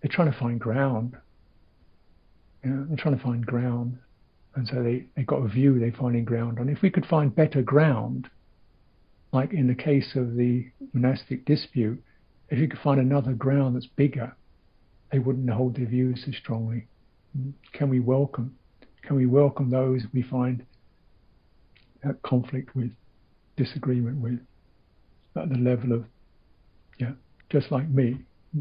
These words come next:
Now, the other thing I'd like to bring to mind is that, that, um, one feature of human beings, human chitta,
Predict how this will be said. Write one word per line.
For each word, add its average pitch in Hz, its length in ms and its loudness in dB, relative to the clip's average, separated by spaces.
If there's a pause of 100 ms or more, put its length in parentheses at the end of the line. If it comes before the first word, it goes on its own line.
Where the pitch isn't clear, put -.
(2000)
Now, 190 100 10
the 185 120 12
other 175 340 10 (480)
thing 165 160 6
I'd 139 100 6
like 151 300 4
to 143 340 2 (560)
bring 151 260 6
to 139 100 2
mind 139 580 4
is 139 280 2
that, - 240 -2
that, 147 400 2
um, 143 280 0 (220)
one 175 400 4 (760)
feature 170 440 8
of 123 160 2 (100)
human 131 320 2
beings, 147 540 4 (240)
human 131 420 0
chitta, 160 460 2